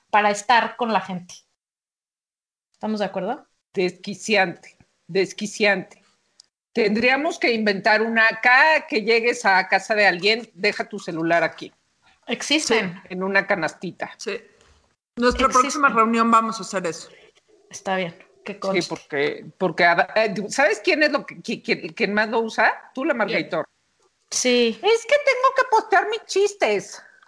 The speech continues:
Speaker 1: Mis chistes.
Speaker 2: Hay que
Speaker 1: Me debo,
Speaker 2: ayudar
Speaker 1: es que
Speaker 2: a
Speaker 1: me
Speaker 2: los
Speaker 1: debo a mi
Speaker 2: seguidores.
Speaker 1: público. Es que me debo a mi público.
Speaker 3: <laughs> Mi público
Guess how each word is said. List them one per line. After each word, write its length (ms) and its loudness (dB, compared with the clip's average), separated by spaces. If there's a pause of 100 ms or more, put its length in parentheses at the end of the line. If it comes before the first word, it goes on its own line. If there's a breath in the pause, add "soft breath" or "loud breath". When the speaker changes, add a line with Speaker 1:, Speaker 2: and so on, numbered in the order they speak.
(180)
Speaker 1:
Mis 260 -6
chistes. 560 -2
Speaker 2:
Hay 160 2
que 140 0
Speaker 1:
Me 100 4
debo, 260 4
Speaker 2:
ayudar 200 4
Speaker 1:
es 60 0
que 80 4
Speaker 2:
a 20 2
Speaker 1:
me 160 4
Speaker 2:
los 80 4
Speaker 1:
debo 160 4
a 80 6
mi 100 2
Speaker 2:
seguidores. 260 2
Speaker 1:
público. 640 0
Es 160 -4
que 100 -4
me 120 2
debo 200 -2
a 40 2
mi 160 -4
público. 440 -6
Speaker 3:
<laughs> 0 -
Mi 120 4
público 460 2